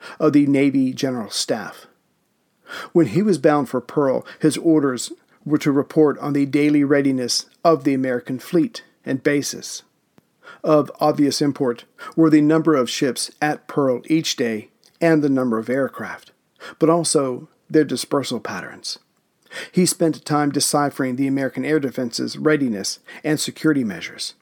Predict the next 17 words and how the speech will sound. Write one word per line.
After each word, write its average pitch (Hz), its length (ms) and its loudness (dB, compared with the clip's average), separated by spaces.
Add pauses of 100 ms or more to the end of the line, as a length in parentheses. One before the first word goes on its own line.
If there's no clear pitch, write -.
(920)
As 147 200 2
there 147 140 4
were 143 260 4
just 135 340 -2 (100)
over 147 340 2
eighty 143 240 2
thousand 131 400 -2
Japanese 131 460 -2
people 123 440 -4
in 151 300 0
Oahu 135 520 -2
alone, 139 560 -2 (640)
he 160 120 4
was 147 200 2
not 117 220 -4
noticed. 135 500 -6 (680)
But 143 280 0